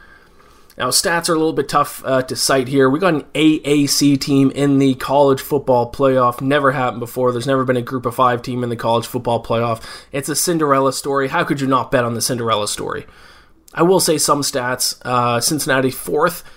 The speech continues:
in yards per play and also fourth in opponent yards per play. Alabama eleventh and seventh in those stats. Now listen, if you think Alabama is gonna blow Cincinnati out of the water here, don't forget.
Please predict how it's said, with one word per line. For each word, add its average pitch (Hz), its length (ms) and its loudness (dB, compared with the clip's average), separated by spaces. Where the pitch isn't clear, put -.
in 135 120 -4
yards 135 300 4
per 139 140 -4
play 131 380 2
and 113 100 -4
also 147 280 2
fourth 139 340 0
in 123 60 -4
opponent 120 360 0
yards 117 240 0
per 120 140 -4
play. 117 340 -2
Alabama 127 540 2
eleventh 123 440 0
and - 120 -10
seventh 131 380 -2
in 131 40 -6
those 127 220 -4
stats. 131 400 -2
Now 165 120 0
listen, 160 340 2
if - 120 -10
you 196 80 -4
think 202 260 -2
Alabama 151 440 4
is 139 80 -2
gonna 139 180 0
blow 131 540 4
Cincinnati 127 720 0
out 127 100 0
of 123 80 -2
the 120 60 -2
water 120 280 2
here, 127 140 -2
don't 196 220 0
forget. 127 320 -4